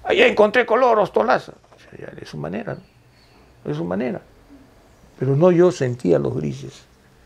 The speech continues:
como he sentido la pátina del tiempo, como he sentido esos colores llenos de hollín, que tienes que, tienes que saberlos trabajar, ¿no? O sea, cómo se va poniendo por yuxtaposición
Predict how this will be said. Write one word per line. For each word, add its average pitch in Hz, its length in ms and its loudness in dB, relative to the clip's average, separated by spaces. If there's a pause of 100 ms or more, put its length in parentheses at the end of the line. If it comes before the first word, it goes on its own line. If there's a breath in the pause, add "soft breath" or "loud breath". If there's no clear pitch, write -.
(320 soft breath)
como 139 220 0
he 135 40 0
sentido 143 320 4
la 135 140 2
pátina 131 300 0
del 120 120 -2
tiempo, 151 440 2
como 147 200 -4
he 139 40 -4
sentido 131 320 -2
esos - 160 -4
colores - 560 0
llenos 131 320 -2
de 135 120 -4
hollín, 151 460 -2 (840 loud breath)
que - 120 0
tienes 190 340 6
que, 139 180 2
tienes 196 460 0
que - 140 -2
saberlos 139 440 0
trabajar, - 600 -2
¿no? 135 160 -10
O - 840 -20
sea, 143 180 2
cómo 151 200 2
se 131 100 0
va 143 120 8
poniendo 147 420 2
por 127 140 2
yuxtaposición 131 960 -2